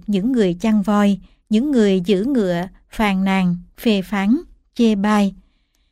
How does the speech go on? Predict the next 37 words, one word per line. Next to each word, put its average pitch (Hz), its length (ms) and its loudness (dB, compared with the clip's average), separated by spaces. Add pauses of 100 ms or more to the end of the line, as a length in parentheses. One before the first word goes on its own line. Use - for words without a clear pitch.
(340)
Sau 214 240 0
đó, 196 380 0 (360)
các 349 200 -2
vị 175 220 0 (100)
tỳ 208 180 2
khưu 208 240 -2
ấy 220 400 -2 (200)
đã 208 140 0
trình 202 360 2
sự 180 220 -2
việc 180 280 -2
ấy 226 360 0
lên 214 300 2
Đức 233 220 0
Thế 220 160 0 (100)
Tôn. 208 260 2 (1700)
"Này 208 480 4
các 277 360 -2
tỳ 202 220 2
khưu, 240 400 0 (440)
kẻ 208 180 0
vô 254 200 0
căn 208 360 0
chưa 294 200 0
được 190 400 -4
tu 240 140 2
lên 226 280 2
bậc 180 260 -4
trên 214 320 2 (280)
thì 220 300 4
không 269 300 0
nên 262 200 2
cho 247 320 0
tu 254 240 -2
lên 240 280 2
bậc 175 260 -4
trên. 214 300 4